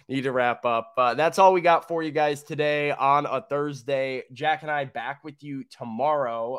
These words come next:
uh, for a Friday edition of the A to Z Sports Morning Show. Keep it dialed on A to Z sports dot com for all of the written content, uh, for our articles covering the Titans and every other team in the N F L. Make sure you like the show before you go as well. Not enough likes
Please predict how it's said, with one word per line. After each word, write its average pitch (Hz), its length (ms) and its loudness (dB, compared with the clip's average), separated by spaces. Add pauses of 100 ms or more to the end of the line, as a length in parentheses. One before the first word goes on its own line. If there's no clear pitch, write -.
uh, 107 300 -6
for 113 300 -10
a 131 40 -8
Friday 180 500 -4
edition 95 520 -12
of 92 160 -16
the 98 160 -16
A 98 40 -16
to 98 80 -18
Z 90 180 -20
Sports - 400 -18
Morning 110 260 -8
Show. 120 320 -2 (520)
Keep 165 180 -8
it 131 140 -6
dialed 165 480 6
on 151 340 2
A 151 120 -6
to 147 80 -8
Z 139 160 -12
sports 143 360 -10
dot 135 240 0
com 139 300 -2
for 135 140 -4
all 127 100 0
of 120 80 -4
the 113 120 -6
written 131 300 -8
content, 127 720 -4 (120)
uh, 107 180 -4
for 101 220 -10
our 95 120 -8
articles 127 600 -6
covering 104 300 -10
the 98 60 -14
Titans 139 360 -6
and 117 80 -2
every 156 180 2
other 165 180 2
team 127 220 -8
in 113 80 -6
the 107 80 -4
N 104 100 -6
F 101 160 -10
L. 107 300 -2 (240)
Make 214 160 -2
sure 254 160 -4
you 247 80 -2
like 208 240 2
the 185 80 -6
show 170 340 4
before 127 300 -6
you 131 80 -6
go 127 160 -2
as 120 140 -6
well. 104 180 -2
Not 113 220 0
enough 156 240 0
likes 131 440 -2